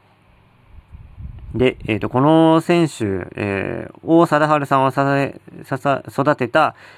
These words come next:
えー、荒川博さんの最後の弟子ということで、あの、一本足打法なんですね。ちょっとまあ、わかりづらいんですけど、えー、百七十二センチのね、体をもうちょっとかがめて、えー、右足をね、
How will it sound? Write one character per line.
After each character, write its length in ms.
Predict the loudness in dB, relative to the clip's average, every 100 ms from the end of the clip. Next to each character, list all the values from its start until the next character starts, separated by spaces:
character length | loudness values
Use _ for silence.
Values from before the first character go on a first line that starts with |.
| _
え 300 | -6 -4 -4 -2
ー、 60 |
荒 200 | 0 2
川 160 | 4 2
博 180 | 2 -2
さ 140 | -2
ん 60 | -2
の 80 |
最 220 | 0 0 0
後 100 | -2
の 80 |
弟 140 | -2 -4
子 300 | -4 -6 -6 _ _ 2
と 260 | 2 2 -4
い 60 | -2 -2
う 80 | 0
こ 100 | 0
と 120 | 0
で、 260 | 2 0 -2 -4
あ 80 | -2
の、 240 | -2 0
一 180 | 0 2
本 160 | 2
足 140 | 2 2
打 100 | 0
法 240 | 0 -4
な 100 | -6
ん 40 | -8
で 80 |
す 100 | -8
ね。 140 | -8 -8
ち 60 | -10
ょ 40 |
っ 20 |
と 140 | -6 0
ま 160 | 2
あ、 100 | 4
わ 100 | 2
か 60 | 2
り 80 | 0
づ 80 | -2
ら 80 |
い 60 | -2
ん 40 |
で 80 | -4
す 60 | -6
け 100 | -2
ど、 220 | -2 -2 -6 -20 -20 -14
え 240 | -10 -8 -6
ー、 20 |
百 180 | -2 2
七 160 | 2
十 120 | 2
二 120 | 0 0
セ 120 | -2
ン 60 |
チ 100 | -2
の 80 | -4
ね、 160 | -4 -2
体 320 | -2 -2 -2
を 220 | -4 -4
も 180 | -4 -4
う 40 |
ち 80 | -4
ょ 20 |
っ 20 | -4
と 80 |
か 120 | -2 0
が 100 | 0
め 140 | 0
て、 300 | 0 0 -2 -10 -20 -20 -20 -16
え 420 | -14 -12 -14 -16
ー、 20 | -6
右 260 | -2 2
足 220 | 2 2 -2
を 80 |
ね、 220 | 0 -2